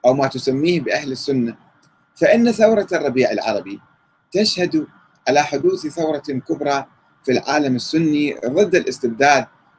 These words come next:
والديكتاتورية والحكم الوراثي والمطالبة بالحرية والعدالة والديمقراطية،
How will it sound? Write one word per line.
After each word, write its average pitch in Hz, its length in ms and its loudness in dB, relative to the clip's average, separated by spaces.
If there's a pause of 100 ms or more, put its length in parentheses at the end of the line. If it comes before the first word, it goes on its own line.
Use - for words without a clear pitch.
(140)
والديكتاتورية 135 1040 0
والحكم 120 460 -4
الوراثي 165 640 2 (540)
والمطالبة 156 760 0
بالحرية 170 840 0
والعدالة 151 680 -2
والديمقراطية، 143 920 -2